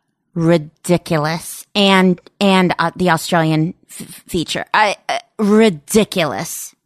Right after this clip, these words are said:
Yes. Adventures of a lifetime.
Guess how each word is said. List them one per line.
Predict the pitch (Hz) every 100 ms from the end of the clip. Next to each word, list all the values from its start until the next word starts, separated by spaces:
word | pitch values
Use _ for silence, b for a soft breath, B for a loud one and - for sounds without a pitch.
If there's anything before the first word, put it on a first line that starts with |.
| _ _ _ _ -
Yes. | 185 - - - - - _ _ _ _ -
Adventures | 180 196 190 190
of | 180
a | 160
lifetime. | 139 147 - - 175